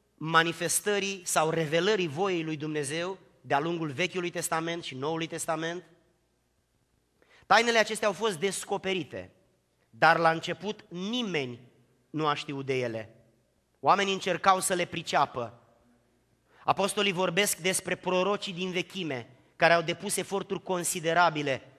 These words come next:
încercând să priceapă voia lui Dumnezeu și mersul lucrurilor. Una dintre marile taine ale lui Dumnezeu,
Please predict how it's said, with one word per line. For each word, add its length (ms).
încercând 680
să 160
priceapă 640
voia 320
lui 140
Dumnezeu 420
și 480
mersul 560
lucrurilor. 800
Una 260
dintre 280
marile 480
taine 680
ale 200
lui 180
Dumnezeu, 640